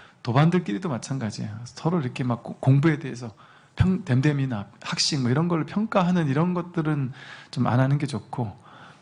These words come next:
음, 또 뭐, 신도님들끼리 보면은 이게 좀 성향이 안 맞는 사람도 있을 것이고, 또 성격이 좀 개팍하거나 이런 사람도 있을 수 있겠죠. 음, 그런 사람이라고 뭐, 모여서 같이 이렇게, "아,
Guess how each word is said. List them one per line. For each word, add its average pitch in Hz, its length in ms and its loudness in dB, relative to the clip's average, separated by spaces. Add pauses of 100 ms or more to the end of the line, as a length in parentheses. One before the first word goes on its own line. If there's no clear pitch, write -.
(160)
음, 110 260 -2 (220)
또 196 240 8 (220)
뭐, 180 120 -4
신도님들끼리 196 800 4
보면은 160 420 2 (640)
이게 135 200 0
좀 123 300 -2
성향이 160 840 2 (320)
안 120 160 2
맞는 151 300 4
사람도 143 300 -4
있을 139 180 -6
것이고, 117 420 -6 (460)
또 123 180 0
성격이 185 380 2
좀 143 240 -4
개팍하거나 143 540 -2
이런 156 140 4
사람도 196 180 2
있을 185 180 -4
수 - 120 -8
있겠죠. 143 540 -8 (100)
음, 160 120 -2
그런 170 200 4
사람이라고 165 420 -4
뭐, 175 180 -4 (320)
모여서 165 340 2
같이 - 360 -6
이렇게, 160 380 -6 (240)
"아, - 200 -4